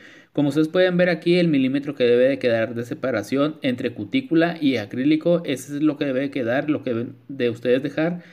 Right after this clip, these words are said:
para no tener pro-, problemas, perdón, de levantación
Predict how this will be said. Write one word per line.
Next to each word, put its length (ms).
para 240
no 100
tener 260
pro-, 320
problemas, 500
perdón, 320
de 100
levantación 640